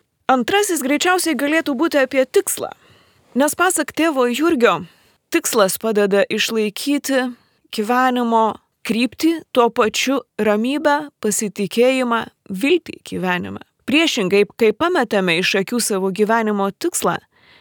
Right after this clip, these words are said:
gyvenimas pradeda painiotis ir raizgytis. Čia jau iš tikrųjų tiesiogiai tėvo Jurgio žodžiai. O iš to ir kvietimas. Kai jaučiamės pavargę, nusiminę, kai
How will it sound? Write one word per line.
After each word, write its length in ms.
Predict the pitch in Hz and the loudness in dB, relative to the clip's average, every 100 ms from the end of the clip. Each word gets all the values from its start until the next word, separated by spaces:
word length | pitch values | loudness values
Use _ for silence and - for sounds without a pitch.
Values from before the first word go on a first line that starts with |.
| _ - | _ -2
gyvenimas 640 | 240 254 247 233 226 - | 2 2 2 0 -2 -2
pradeda 540 | 247 262 233 208 220 - _ | 0 2 2 4 2 0 _
painiotis 720 | 247 262 277 262 254 220 - | 0 2 2 0 0 -2 0
ir 140 | 220 208 | 0 2
raizgytis. 800 | 202 202 185 247 - - - - _ _ - | 2 0 2 2 2 -4 -10 -12 _ _ -6
Čia 140 | - | -2
jau 100 | 185 180 | 0 0
iš 160 | 185 - | -2 -6
tikrųjų 400 | 175 196 190 180 | -4 2 2 2
tiesiogiai 540 | 185 196 202 180 180 | 2 4 2 2 0
tėvo 240 | 185 175 180 | -2 0 0
Jurgio 380 | 180 170 165 170 | -2 -2 -4 -4
žodžiai. 400 | 175 180 - - _ - | -6 -6 -8 -14 _ 0
O 140 | 214 | 4
iš 100 | 220 | 4
to 140 | - 262 | 6 4
ir 80 | 254 | 4
kvietimas. 720 | 240 247 233 190 117 - - _ _ - | 2 2 2 -4 -4 -8 -10 _ _ 0
Kai 100 | 214 | 4
jaučiamės 540 | 220 220 214 208 196 - | 4 2 0 -2 -2 0
pavargę, 480 | 202 240 277 226 | 2 2 4 2
nusiminę, 680 | 202 190 - 208 233 262 214 185 | 2 -2 -2 0 0 2 0 0
kai 280 | 185 180 | -2 -2